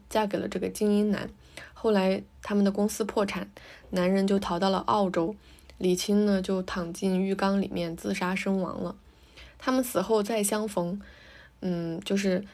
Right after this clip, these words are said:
聊了几句，甚至还有产生了，嗯，一夜情。之后呢，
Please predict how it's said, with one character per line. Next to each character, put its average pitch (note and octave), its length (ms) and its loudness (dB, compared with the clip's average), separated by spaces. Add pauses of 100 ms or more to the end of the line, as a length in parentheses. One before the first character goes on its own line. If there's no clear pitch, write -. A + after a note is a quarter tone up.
聊 F3 220 4
了 G#3 120 4
几 G3+ 160 -2
句， F#3 300 -2
甚 G3+ 240 4
至 F#3+ 100 0
还 F3+ 180 -2
有 F#3 300 2 (460)
产 F#3 240 -2
生 F#3+ 160 0
了， F#3 200 2 (680)
嗯， E3+ 340 -4
一 E3+ 100 -6
夜 F3+ 200 6
情。 - 420 -6 (280)
之 G#3 100 2
后 G#3 200 6
呢， E3+ 240 2